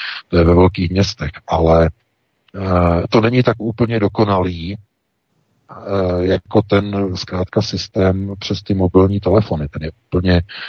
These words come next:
jim se to strašně líbí, globalčikům, a oni by tohleto chtěli zkrátka dostat lidem pod kůži v nějaké podobě, pomocí nějakého čipu. A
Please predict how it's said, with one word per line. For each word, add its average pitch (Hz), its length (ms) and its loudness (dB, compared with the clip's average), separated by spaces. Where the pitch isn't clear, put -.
jim 92 180 2
se - 120 -2
to - 120 -2
strašně 92 420 -2
líbí, 87 380 2
globalčikům, 95 800 2
a 87 80 -4
oni 87 280 2
by 98 100 4
tohleto 95 340 2
chtěli 95 560 2
zkrátka 92 520 0
dostat 92 280 2
lidem 92 300 4
pod 101 180 0
kůži 80 380 -2
v - 20 -8
nějaké 92 480 0
podobě, 104 500 4
pomocí 98 400 -2
nějakého 92 440 2
čipu. - 360 -4
A 90 260 4